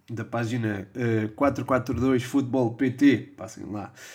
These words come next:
Ahm, deixa-me aqui duas questões, deixa-me mandar um abraço ao João Dias, não mandei, e ao Diogo Marinho também.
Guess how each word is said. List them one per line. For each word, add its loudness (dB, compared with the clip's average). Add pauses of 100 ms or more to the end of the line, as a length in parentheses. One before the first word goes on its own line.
(340)
Ahm, 0
deixa-me -2
aqui -4
duas -4
questões, 2
deixa-me 0
mandar 0
um 2
abraço 0
ao -2
João -2
Dias, -4
não -4
mandei, -2
e -2
ao 0
Diogo -4
Marinho -4
também. -6